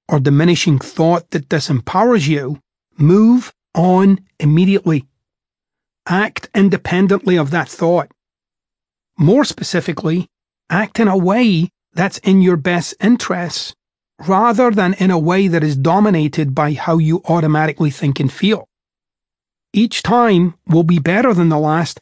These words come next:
until your mind wakes up and realizes, "Hey, I can do this. I'm learning."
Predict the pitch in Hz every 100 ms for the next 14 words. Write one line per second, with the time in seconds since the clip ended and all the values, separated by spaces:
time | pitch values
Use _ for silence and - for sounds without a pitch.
0 | _ - 190 185 214 185 180 185 226 262
1 | 226 214 190 - - 202 - 170 165 247
2 | 320 240 170 160 - - 247 330 277 160
3 | 202 302 233 160 240 294 240 113 - -
4 | 180 165 185 269 294 -